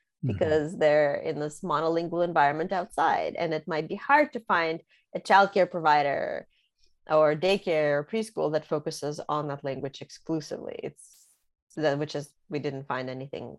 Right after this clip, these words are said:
Speaker 2: Russian like that where we lived. So it
Speaker 1: Mm-hmm.
Speaker 2: was, I tried kind of like, not, I wouldn't say forcing, but I was insistent. "No, please speak this language." I was begging her, I was negotiating, trying to bribe her, and she just would not have it, even though she was pretty young. So I decided to step back and give it up,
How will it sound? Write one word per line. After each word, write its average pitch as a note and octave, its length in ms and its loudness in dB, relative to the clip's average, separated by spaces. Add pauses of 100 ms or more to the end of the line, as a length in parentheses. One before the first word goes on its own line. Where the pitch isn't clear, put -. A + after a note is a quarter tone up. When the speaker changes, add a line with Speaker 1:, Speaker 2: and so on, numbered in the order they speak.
Speaker 2:
Russian - 480 -4
like - 160 -18
that - 160 -10
where C#3+ 160 -10
we D#3 140 -4
lived. - 280 -8 (420)
So D3+ 340 6
it - 140 0
Speaker 1:
Mm-hmm. - 100 -2
Speaker 2:
was, F#3 300 -4 (260)
I F3 140 -4 (160)
tried D#3+ 400 4
kind C#3+ 120 -6
of C#3 60 -10
like, - 180 -10
not, F4 200 2
I A#3 40 6
wouldn't B3+ 200 2
say F#3 100 0 (100)
forcing, D3 380 -2
but D3 140 -2
I D3+ 60 4
was D3+ 180 -2
insistent. D3+ 480 -6
"No, E3+ 220 4
please G3+ 300 -2
speak - 240 -4
this D#3 200 -10
language." B2+ 320 -8
I D3 40 -8
was C#3+ 120 -8
begging D3+ 420 2
her, C3+ 160 0
I C3+ 60 0
was C3 180 -10
negotiating, C#3 920 -2 (360)
trying C3+ 200 -4
to D3+ 60 -8
bribe D#3+ 400 6
her, D3+ 120 0
and F3 100 -4
she G#3 80 -4
just G#3+ 240 -6
would F3+ 140 0
not F3 260 2
have F4+ 160 4
it, - 120 0 (420)
even G#3 220 0
though F#3 100 2
she G#3 140 -2
was G#3 120 2
pretty A3 260 4
young. F3 280 2
So - 160 0
I G3 60 4
decided B3 420 2
to D4 100 -2
step B3 240 -2
back G#3+ 220 0
and F#3+ 160 -6
give G3 140 -2
it F3+ 80 0
up, G3+ 180 0